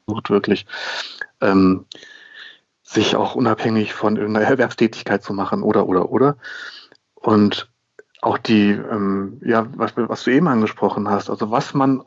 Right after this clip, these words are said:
von so einer Fläche runterbekommt, das kann sich ja auch ganz, ganz massiv unterscheiden. Wenn man sich jetzt so landwirtschaftliche Flächen anguckt, zum Beispiel, wo mit dem, mit dem Traktor ausgepflanzt wird und, ähm, mechanisch Unkraut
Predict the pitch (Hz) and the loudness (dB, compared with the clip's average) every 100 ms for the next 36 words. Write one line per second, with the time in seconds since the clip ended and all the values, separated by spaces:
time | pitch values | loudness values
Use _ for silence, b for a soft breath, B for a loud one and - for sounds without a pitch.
0 | - - 131 123 117 110 - 113 113 104 | -12 -2 0 2 2 0 0 -2 -2 0
1 | 117 208 151 104 - 98 110 - B B | 2 4 2 0 -2 0 0 -2 B B
2 | B B B - 101 - - - 127 127 | B B B -6 -4 -4 -4 2 2 2
3 | - 120 120 - 120 151 - 107 101 104 | 0 0 -2 0 2 2 2 -2 2 0
4 | - 131 117 117 113 - 135 98 107 - | 0 -4 -4 -2 -2 2 2 2 -4 -4
5 | 104 110 101 - 107 - 104 104 127 165 | 0 2 0 -4 -2 -2 0 0 0 0
6 | 139 - 117 107 - 117 143 110 117 - | -2 -2 -4 -4 -2 0 2 0 0 0
7 | 120 - B B B B B - 107 104 | -2 -2 B B B B B -4 0 2
8 | 101 - 104 101 101 98 101 B B B | 2 2 -2 2 4 4 2 B B B
9 | B B _ - 156 - 95 90 90 95 | B B _ -2 -2 0 0 2 -2 -4
10 | 98 - 127 - 147 147 143 151 _ _ | -4 -4 -4 2 2 4 2 -2 _ _
11 | - 127 - 139 - 127 143 - - 139 | -2 -2 -2 -8 -2 0 0 -4 2 4
12 | 143 - - 117 110 107 110 104 104 98 | 4 0 -6 -2 0 -2 -4 -2 0 -2
13 | 98 110 104 101 107 113 120 123 131 127 | -4 -6 -4 -2 0 0 0 -2 0 -2
14 | 127 | -4